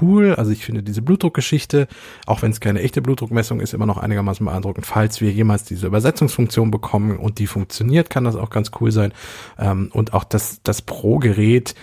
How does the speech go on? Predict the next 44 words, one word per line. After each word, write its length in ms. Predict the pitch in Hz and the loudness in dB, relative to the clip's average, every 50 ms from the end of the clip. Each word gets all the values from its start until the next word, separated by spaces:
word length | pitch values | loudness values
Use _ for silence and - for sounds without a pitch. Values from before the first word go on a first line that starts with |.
| - - - - - | -20 -20 -20 -20 -12
äh, 160 | - - 101 - | -6 -6 -6 -4
ist 160 | - 107 - - | -6 -6 -2 -2
ja 80 | 110 | -2
kein, 420 | 110 - - 107 98 107 107 113 113 | -2 -2 -2 -2 0 0 0 -2 -2
das 200 | 104 107 104 - | -2 -2 -2 0
sind 80 | 131 | 0
ja 80 | 120 117 | -2 0
keine 180 | - 120 113 | 2 0 0
schlechten 240 | 107 - 113 - - | 2 0 0 0 -2
Telefone. 420 | 117 - 143 135 - - 123 117 110 | -2 0 0 0 0 0 0 0 0
Ich 120 | 104 - | -2 -4
verstehe 320 | - 101 - - - - | -4 -6 -6 -4 -6 -2
das 160 | 95 95 90 - | -2 -2 -4 -4
eher 120 | - 87 | -6 -4
nicht 160 | - 95 - | -4 -4 -6
so 100 | - - | -6 -6
richtig, 340 | - - - - - - - | -8 -8 -8 -8 -12 -12 -8
aber 80 | - - | -8 -6
das 260 | - 82 - - - | -6 -8 -10 -12 -14
ist 220 | - - - - | -12 -12 -10 -8
nochmal 180 | - 85 82 76 | -6 -6 -6 -4
ein 40 | - | -4
anderes 160 | 95 117 123 120 | -2 -2 -2 -2
Thema. 280 | - - 117 107 110 110 110 - - - - - - _ - | 0 0 2 2 2 0 0 -6 -18 -20 -20 -20 -20 _ 0
Ähm, 380 | 117 113 113 113 117 117 - _ _ _ _ _ | 2 2 4 2 2 0 -2 _ _ _ _ _
wer 280 | 110 104 110 113 110 | 0 2 2 2 4
aber 160 | 101 107 107 107 | 2 2 2 2
ein 100 | 104 - | 0 2
iPhone 320 | - 104 107 - 107 101 | 0 0 0 2 0 -2
fünfzehn 880 | - - 131 143 185 185 - - - - 135 117 110 110 110 113 107 - - _ | 2 4 4 4 4 2 0 -2 2 2 4 4 4 4 2 0 -2 -8 -12 _
oder 200 | - 104 101 98 | 0 0 2 2
ein 120 | 92 95 | 0 0
sechzehn 560 | 90 95 120 139 - - - - 113 98 90 | 0 2 2 2 0 -2 -2 0 0 2 2
hat, 280 | 90 92 - - - - | 0 0 -2 -4 -4 -2
der 80 | 92 | -2
muss 180 | 92 92 90 - | 0 0 -2 -4
definitiv 540 | - 95 90 - 90 85 80 - - 92 - | -4 -6 -4 -4 -4 -6 -6 -8 -10 -10 -6
nicht 180 | - 76 - - | -6 -8 -6 -6
umsteigen. 500 | 98 98 98 - - - - 80 85 85 | -8 -6 -6 -4 -4 -2 -2 -2 -2 -2
Dazu 280 | 82 87 - - - | -4 -4 -4 -6 -10
gibt's 300 | 87 - - - - - | -10 -10 -12 -12 -12 -12
zu 160 | - - 85 78 | -6 -6 -4 -4
wenig 320 | 85 82 85 87 - - | -4 -4 -4 -6 -6 -6
Neuerungen. 560 | - 69 76 85 85 90 78 85 101 117 - | -8 -6 -4 -4 -4 -2 -2 -2 -2 -2 -4